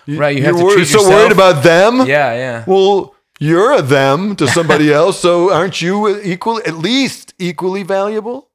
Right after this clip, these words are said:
Speaker 2: Yeah.
Speaker 1: Enough that there could be a time when you have to be aggressive,
Speaker 2: Hmm.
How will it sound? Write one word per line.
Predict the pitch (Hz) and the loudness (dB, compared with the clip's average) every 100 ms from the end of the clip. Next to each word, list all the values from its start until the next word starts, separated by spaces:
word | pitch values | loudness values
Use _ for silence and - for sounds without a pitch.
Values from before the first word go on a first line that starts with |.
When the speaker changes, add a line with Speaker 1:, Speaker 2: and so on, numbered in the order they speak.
| _ | _
Speaker 2:
Yeah. | - 127 123 107 101 _ _ _ _ _ _ _ _ _ - | -16 -14 -14 -16 -20 _ _ _ _ _ _ _ _ _ -6
Speaker 1:
Enough | 170 156 160 180 - | -2 -2 -2 -6 -6
that | 143 143 - _ _ _ _ _ _ _ _ _ _ _ _ _ _ _ _ _ _ _ _ _ _ _ | -4 -4 -6 _ _ _ _ _ _ _ _ _ _ _ _ _ _ _ _ _ _ _ _ _ _ _
there | 123 120 | -8 -6
could | - 120 | -6 -8
be | 127 | -6
a | 120 | -6
time | 117 127 120 123 131 | -6 -8 -6 -6 -8
when | 123 113 | -12 -12
you | 110 101 | -12 -12
have | 107 104 | -12 -14
to | - 104 98 92 _ _ _ _ _ _ _ _ _ | -16 -18 -18 -20 _ _ _ _ _ _ _ _ _
be | 113 110 | -12 -12
aggressive, | 95 107 107 - 160 - _ _ _ _ _ _ _ _ _ | -8 -8 -8 -10 -12 -16 _ _ _ _ _ _ _ _ _
Speaker 2:
Hmm. | 101 | -18